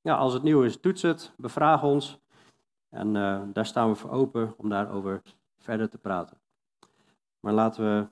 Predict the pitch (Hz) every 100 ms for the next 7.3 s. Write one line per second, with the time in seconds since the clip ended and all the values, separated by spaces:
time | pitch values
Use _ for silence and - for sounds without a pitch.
0 | _ _ 127 139 131 120 110 107 90 87
1 | - - _ _ _ _ _ _ _ _
2 | _ _ _ _ _ _ - - _ _
3 | _ _ _ _ _ _ _ _ _ _
4 | _ _ _ _ _ _ _ _ _ _
5 | _ _ _ _ _ _ _ _ _ _
6 | 127 135 135 151 156 151 139 131 143 147
7 | 143 135 139